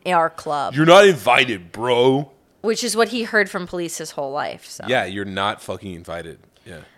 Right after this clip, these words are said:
Speaker 1: Um, max sentence.
Speaker 2: You
Speaker 1: Max
Speaker 2: are invited
Speaker 1: sentence.
Speaker 2: to jail.
Speaker 1: Fifteen years.
Speaker 2: Fifteen?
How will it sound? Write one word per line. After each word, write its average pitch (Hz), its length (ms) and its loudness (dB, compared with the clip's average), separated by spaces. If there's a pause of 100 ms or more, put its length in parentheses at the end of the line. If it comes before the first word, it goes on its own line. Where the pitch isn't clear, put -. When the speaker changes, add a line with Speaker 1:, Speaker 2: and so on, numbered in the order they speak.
(160)
Speaker 1:
Um, 180 360 -2
max 208 380 2
sentence. 294 600 -6
Speaker 2:
You - 80 -18
Speaker 1:
Max 170 200 4
Speaker 2:
are 160 100 8
invited 135 400 6
Speaker 1:
sentence. 117 220 -12
Speaker 2:
to 123 160 -8
jail. 98 360 -8 (560)
Speaker 1:
Fifteen 208 440 -12
years. - 640 -16 (180)
Speaker 2:
Fifteen? 151 560 -4